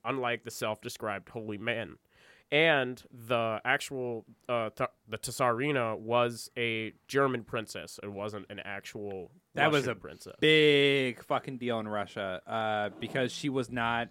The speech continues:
Speaker 2: a Russian born, and it was a marriage between powers. It was, it was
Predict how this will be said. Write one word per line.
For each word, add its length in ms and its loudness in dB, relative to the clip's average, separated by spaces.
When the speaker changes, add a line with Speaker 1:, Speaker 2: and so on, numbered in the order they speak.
Speaker 2:
a 180 -4
Russian 380 -4
born, 480 -4
and 260 -10
it 60 -8
was 280 -6
a 60 -10
marriage 520 -6
between 280 -8
powers. 600 -8
It 60 0
was, 180 2
it 100 0
was 240 2